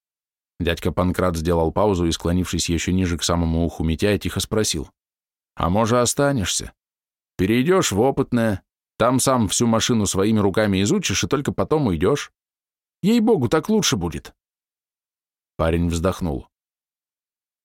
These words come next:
«Это верно, дядька Панкрат, так бы лучше было.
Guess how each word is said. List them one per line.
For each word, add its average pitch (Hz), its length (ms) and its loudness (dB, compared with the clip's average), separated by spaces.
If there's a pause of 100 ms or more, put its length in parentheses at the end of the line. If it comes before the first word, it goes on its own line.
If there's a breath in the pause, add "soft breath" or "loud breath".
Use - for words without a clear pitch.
«Это 151 240 0
верно, 147 320 4
дядька 101 260 0
Панкрат, 87 540 -2 (280)
так 151 200 0
бы 123 80 2
лучше 107 320 2
было. 82 320 -6